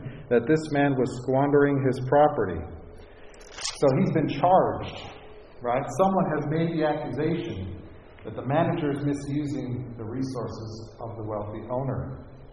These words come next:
Uh, and then the whole procedure of what that guy does is interesting, because he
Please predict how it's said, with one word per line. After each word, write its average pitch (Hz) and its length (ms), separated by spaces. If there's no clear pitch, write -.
Uh, 113 320
and 131 140
then 160 260
the 139 160
whole 170 420
procedure 156 460
of 131 80
what 143 220
that 135 180
guy 127 160
does 131 400
is 196 260
interesting, 107 520
because 131 260
he 131 80